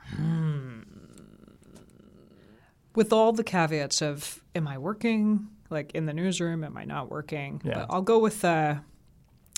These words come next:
Speaker 1: I don't know, life in twenty years when I'm not
Speaker 2: Yeah.
Speaker 1: tethered to a
Speaker 2: Sure.
Speaker 1: studio and I'm writing the next great American novel while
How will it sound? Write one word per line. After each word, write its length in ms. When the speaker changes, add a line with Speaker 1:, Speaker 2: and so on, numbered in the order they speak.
Speaker 1:
I 60
don't 140
know, 100
life 300
in 60
twenty 320
years 320
when 120
I'm 220
not 160
Speaker 2:
Yeah. 160
Speaker 1:
tethered 360
to 120
a 60
Speaker 2:
Sure. 280
Speaker 1:
studio 300
and 180
I'm 280
writing 640
the 140
next 400
great 340
American 540
novel 440
while 300